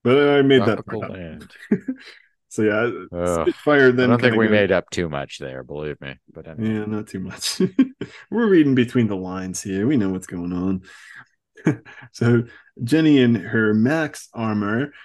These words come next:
Speaker 1: uh, gets cut to, and she's losing radio contact with Jake. Um, she's like, "Well, looks like I got no one to talk to myself.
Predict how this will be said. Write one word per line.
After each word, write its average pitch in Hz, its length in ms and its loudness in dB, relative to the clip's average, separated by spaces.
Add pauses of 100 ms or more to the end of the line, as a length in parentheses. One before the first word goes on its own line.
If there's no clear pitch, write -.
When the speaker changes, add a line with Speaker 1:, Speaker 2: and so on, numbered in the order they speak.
(140)
Speaker 1:
uh, 101 520 -8 (120)
gets 110 220 -4
cut - 260 -6
to, 101 400 0
and 107 180 -4
she's 127 200 2
losing 117 360 4
radio 104 360 2
contact 98 520 -8
with 98 160 -14
Jake. 98 440 -4 (380)
Um, 92 600 -6
she's 92 260 -12
like, 92 160 -6
"Well, 127 380 0
looks 113 180 -2
like 104 120 -2
I 95 80 -4
got 90 100 -8
no 107 140 -2
one 147 140 0
to 139 60 0
talk 139 240 -6
to 147 80 -2
myself. 107 640 -4